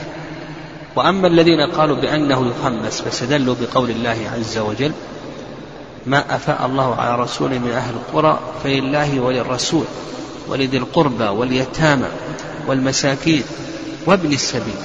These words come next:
كي لا يكون دولة بين الأغنياء منكم وما آتاكم الرسول فخذوه وما نهاكم عنه فانتهوا". لكن يجاب على هذه الآية بأن الله سبحانه وتعالى قال بعد ذلك،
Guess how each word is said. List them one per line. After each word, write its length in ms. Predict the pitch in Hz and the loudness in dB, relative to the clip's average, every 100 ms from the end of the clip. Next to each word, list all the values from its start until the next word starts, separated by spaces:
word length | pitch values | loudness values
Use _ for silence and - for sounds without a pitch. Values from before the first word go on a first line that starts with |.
| - | -2
كي 200 | 165 175 | 2 4
لا 160 | 139 160 | 4 4
يكون 440 | 135 - 165 131 120 | 2 0 0 2 4
دولة 440 | 151 135 - 143 147 - - - - - - 147 | 4 4 2 -2 -2 -6 -8 -8 -10 -10 -4 0
بين 200 | 151 131 | 2 2
الأغنياء 500 | 113 117 123 110 110 | 2 0 0 0 2
منكم 520 | 147 175 196 196 - - - - - - - - | 2 4 6 4 2 -8 -8 -8 -8 -10 -10 -2
وما 680 | 127 143 139 131 - 147 156 | 2 4 4 2 0 0 0
آتاكم 520 | 151 135 123 - 113 | 2 0 0 -2 -2
الرسول 440 | 110 113 - 127 110 131 | -2 -2 -2 -2 -2 -4
فخذوه 440 | 110 127 147 170 - - - - - - | -2 0 4 2 0 -10 -10 -10 -8 -4
وما 260 | 123 123 | -2 0
نهاكم 460 | 117 107 131 120 117 110 | -2 -2 -4 -4 -6 -6
عنه 200 | 139 113 - | -6 -6 -8
فانتهوا". 360 | 101 - 117 - - - - - - - | -8 -8 -8 -10 -14 -16 -16 -16 -8 0
لكن 320 | 139 - 131 | 0 0 -4
يجاب 300 | 120 180 156 | 0 0 0
على 140 | 143 | -2
هذه 320 | 127 143 127 113 | 0 0 -2 -2
الآية 340 | 117 120 98 101 - - - - - - - - - - - - 113 110 104 - - - - - 113 | 0 0 -2 -8 -10 -12 -14 -14 -14 -14 -14 -16 -16 -18 -18 -12 -10 -10 -12 -16 -18 -18 -16 -16 -4
بأن 220 | 131 170 | 0 2
الله 180 | 160 160 | 4 4
سبحانه 340 | 143 - 156 143 | 2 -2 -2 0
وتعالى 280 | 139 131 | 0 0
قال 240 | 127 147 135 | 2 2 2
بعد 220 | 127 131 | 0 0
ذلك، 360 | 123 123 113 | 0 2 0